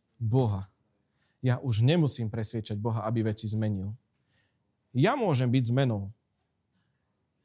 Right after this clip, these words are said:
Bo my prinášame Božie kráľovstvo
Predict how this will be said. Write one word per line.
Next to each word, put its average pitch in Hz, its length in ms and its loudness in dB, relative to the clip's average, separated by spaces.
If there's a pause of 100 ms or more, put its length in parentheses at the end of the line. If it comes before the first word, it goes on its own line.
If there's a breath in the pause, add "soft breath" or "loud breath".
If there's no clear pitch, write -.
(880)
Bo 123 120 -2
my 175 120 2
prinášame 127 560 -2
Božie 113 240 -2
kráľovstvo 104 600 -6